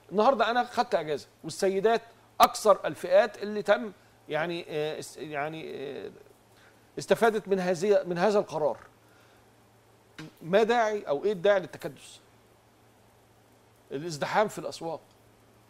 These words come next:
يا جماعة، أنا بتكلم على الوعي، لأن النهاردة التوصية الأولى والأخيرة التباعد الجسدي،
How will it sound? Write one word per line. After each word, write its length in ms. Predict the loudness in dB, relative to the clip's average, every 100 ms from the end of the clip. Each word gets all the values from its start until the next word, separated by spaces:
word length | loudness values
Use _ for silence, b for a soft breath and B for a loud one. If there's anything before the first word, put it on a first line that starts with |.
| _ _ _ _ _ _ -8
يا 120 | -6
جماعة، 320 | 0 0 0
أنا 100 | 0
بتكلم 420 | -4 0 0 0 0
على 240 | 2 2
الوعي، 400 | 2 2 4 2
لأن 300 | -4 -8 -10
النهاردة 480 | -8 2 2 2 -6 _ _ _ -12
التوصية 880 | -10 -10 -14 -18 -12 -10 -4 4 4
الأولى 320 | 4 0 2
والأخيرة 680 | 6 6 6 -2 -2 0 0 -4 _ _ _ _ -4
التباعد 840 | -2 -2 -8 -16 -2 4 6 4
الجسدي، 500 | 0 0 0 0 -10